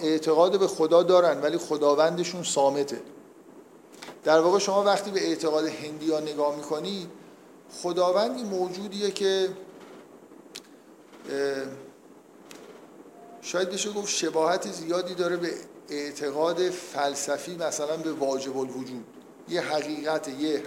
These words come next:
هستی محض ماورای همه چیز که منشأ همه چیزه،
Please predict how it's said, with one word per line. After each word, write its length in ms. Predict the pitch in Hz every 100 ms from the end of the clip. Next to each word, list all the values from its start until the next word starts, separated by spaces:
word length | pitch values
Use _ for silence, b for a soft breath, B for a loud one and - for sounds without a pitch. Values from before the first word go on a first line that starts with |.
| -
هستی 460 | 131 - - 165
محض 580 | 135 135 143 139 - - - - B B B 131
ماورای 640 | 139 135 135 135 151 139
همه 220 | 139 143
چیز 400 | 147 165 175 175 - B B -
که 80 |
منشأ 640 | 151 147 151 - 180 190 180
همه 140 | 170
چیزه، 500 | 147 170 147 156 151